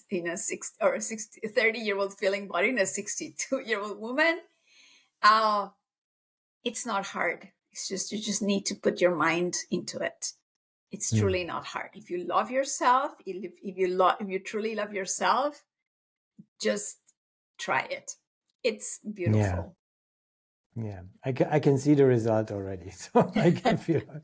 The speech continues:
Speaker 2: I feel already better. <laughs> So Alicia, this brings me to my final question for today. And, uh, it's a personal one. When was the last time you experienced goosebumps with your family,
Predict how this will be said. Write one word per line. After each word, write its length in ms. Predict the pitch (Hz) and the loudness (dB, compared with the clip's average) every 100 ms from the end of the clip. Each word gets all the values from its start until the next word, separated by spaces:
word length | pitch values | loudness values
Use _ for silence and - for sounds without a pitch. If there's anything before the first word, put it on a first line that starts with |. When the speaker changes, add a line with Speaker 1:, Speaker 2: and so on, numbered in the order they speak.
| - | 0
Speaker 2:
I 100 | 170 | 4
feel 220 | 180 139 | 6 6
already 340 | 135 135 123 | 4 4 2
better. 300 | 110 104 95 92 - _ | -2 -6 -10 -16 -20 _
<laughs> 540 | 113 - - - - - _ _ 135 165 180 143 - - | -18 -18 -14 -8 -8 -10 _ _ -2 0 -2 -6 -10 -16
So 160 | - 202 | 2 8
Alicia, 260 | 226 269 202 | 8 8 6
this 140 | 156 | 6
brings 200 | 175 190 | 4 4
me 80 | 196 | 4
to 140 | 151 | 4
my 120 | 139 131 | 4 4
final 300 | 131 120 117 | 2 2 0
question 440 | 107 107 - 113 | -2 -4 -2 -4
for 200 | - 110 | 0 -2
today. 560 | 104 104 101 107 123 - | 0 -2 2 4 4 2
And, 360 | 123 117 113 113 | -2 0 0 -2
uh, 260 | 113 113 113 - _ | -2 0 0 -6 _
it's 240 | 127 117 127 | -8 -2 -2
a 60 | |
personal 460 | 110 131 127 143 143 | 2 4 4 2 4
one. 140 | 185 180 | 4 2
When 120 | 135 | 2
was 160 | 131 | 2
the 80 | 135 | 2
last 260 | 120 123 - | 4 2 2
time 240 | 135 135 | 2 4
you 80 | 135 | 4
experienced 540 | 196 - 160 170 156 123 | 2 2 2 4 2 4
goosebumps 640 | 180 220 - 180 180 180 | 4 4 2 4 6 4
with 180 | 135 185 | 2 4
your 120 | 190 | 4
family, 560 | 185 147 151 143 143 | 6 4 6 4 2